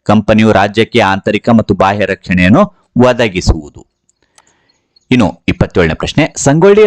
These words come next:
ರಾಯಣ್ಣನು ಸ್ವತಂತ್ರ ಹೋರಾಟದಲ್ಲಿ ಹೋರಾಡಿದ ಕ್ರಮವನ್ನು ವಿವರಿಸಿ ಅಂತ ಹೇಳಿ ಕೇಳಿರುವಂತದ್ದಾಗಿದೆ.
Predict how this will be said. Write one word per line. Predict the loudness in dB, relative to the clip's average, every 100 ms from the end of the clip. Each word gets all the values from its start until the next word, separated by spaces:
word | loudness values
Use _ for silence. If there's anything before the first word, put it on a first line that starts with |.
| 2
ರಾಯಣ್ಣನು | 0 -2 -2 0
ಸ್ವತಂತ್ರ | 0 -2 -4 -2 0
ಹೋರಾಟದಲ್ಲಿ | 2 0 -2 -2 0 2
ಹೋರಾಡಿದ | 2 0 -2 -6 -2
ಕ್ರಮವನ್ನು | 0 2 2 0 -2 0
ವಿವರಿಸಿ | 0 2 -2 -4 -4
ಅಂತ | -4 -4
ಹೇಳಿ | -4 -2
ಕೇಳಿರುವಂತದ್ದಾಗಿದೆ. | 0 -2 -6 -6 -6 -2 -2